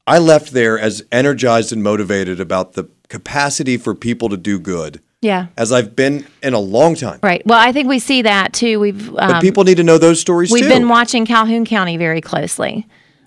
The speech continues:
Speaker 2: Um, and, and
Speaker 1: You're the only ones.
Speaker 2: we have been watching Calhoun County very closely, and the citizens have taken their county back.
Speaker 1: They're working on it.
Speaker 2: They're working on it. They are demanding accountability and transparency.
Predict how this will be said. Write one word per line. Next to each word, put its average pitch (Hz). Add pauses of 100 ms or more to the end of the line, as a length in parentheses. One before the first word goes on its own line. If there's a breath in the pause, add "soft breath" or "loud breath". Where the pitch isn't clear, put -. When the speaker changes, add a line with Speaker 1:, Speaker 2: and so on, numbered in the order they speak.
Speaker 2:
Um, 180
and, 180
and 170
Speaker 1:
You're 117
the 107
only 107
ones. 85
Speaker 2:
we 208
have 196
been 196
watching 190
Calhoun 190
County 185
very 202
closely, 156
and 165
the 175
citizens 247
have 185
taken 175
their 160
county 170
back. - (300)
Speaker 1:
They're 80
working 113
on 90
it. 98
Speaker 2:
They're 190
working 220
on 170
it. 147
They 190
are 175
demanding 202
accountability 190
and 170
transparency. 170